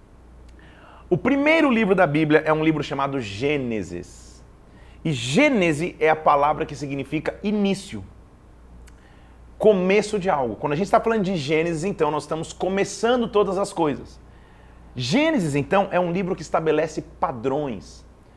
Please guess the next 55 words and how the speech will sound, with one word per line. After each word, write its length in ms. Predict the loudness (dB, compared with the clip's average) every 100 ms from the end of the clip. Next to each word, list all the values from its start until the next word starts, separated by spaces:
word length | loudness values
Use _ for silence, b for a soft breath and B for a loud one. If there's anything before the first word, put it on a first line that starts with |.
| B B B B
O 140 | 2
livro 260 | 4 2 0
de 120 | -4
Gênesis 360 | -4 -4 -4
é 60 | -4
um 80 | -2
livro 160 | -2
que 320 | -2 -6 -6 -8 -18 -20 -8
Deus 280 | 0 0
deixou 480 | 2 2 2 2 4
permanecer 460 | 4 4 0 -2 -6
na 60 |
Escritura 400 | -8 -10 -6 -6
pra 100 | -4
mostrar 300 | -6 -6 -4
desde 440 | -4 -2 -2 -2 -4
o, 60 |
desde 400 | -2 2 2 2
a 60 | -4
criação 640 | -4 -2 -2 -2 -4 -4
que 100 | -2
ele 80 | -4
é 40 | -4
um 80 |
Deus 200 | -4 -6
de 80 | -6
padrão, 580 | -6 -6 -4 -6 -6 -4
ele 120 | -4
é 20 |
um 80 | -2
Deus 220 | -4 -6
que 80 | -6
não 120 | -4 -4
muda. 380 | -2 -4 -4 -12 -18 B B
Que 60 | -8
o 20 |
que 100 | -6
ele 60 | -4
fez 300 | -2 -4 -2
lá 300 | -2 0 -2
atrás 500 | -4 -2 0 0 -4
na 100 | -4
criação, 460 | -4 -6 -8 -8
ele 80 | -8
continua 400 | -6 -8 -4 -4
fazendo 420 | -2 -2 -2 0
hoje 180 | 0 0
na 120 | -4
minha 220 | -4 -4
e 20 | -4
na 100 | -4
tua 220 | -2 -4
vida. 280 | -4 -6 -10 -18 B B B B
Então, 260 | -2 0 0
Gênesis, 800 | 0 0 0 0 -2 -8 -14